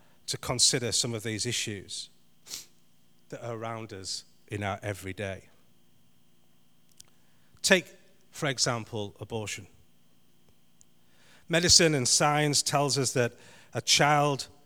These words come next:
in the womb experiences consciousness and pain from the very start. The fetus is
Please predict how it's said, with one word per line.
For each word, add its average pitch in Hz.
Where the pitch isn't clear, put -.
in 131
the 123
womb 127
experiences 151
consciousness 123
and 120
pain 98
from 131
the 123
very 123
start. -
The -
fetus -
is 127